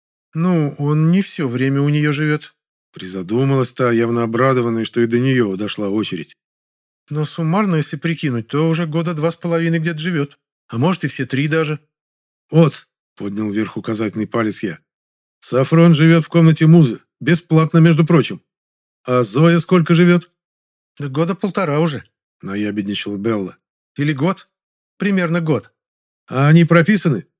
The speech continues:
спросил я. «Софрон прописан», несмело пискнула Муза. «А Зоя?»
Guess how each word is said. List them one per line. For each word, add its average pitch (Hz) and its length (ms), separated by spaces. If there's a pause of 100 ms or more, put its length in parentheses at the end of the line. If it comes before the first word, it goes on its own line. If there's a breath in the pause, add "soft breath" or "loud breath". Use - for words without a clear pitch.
(100)
спросил 85 580
я. 78 160 (540)
«Софрон 147 540
прописан», 156 560 (320)
несмело 90 500
пискнула 95 440
Муза. 101 340 (640)
«А 127 160
Зоя?» 131 500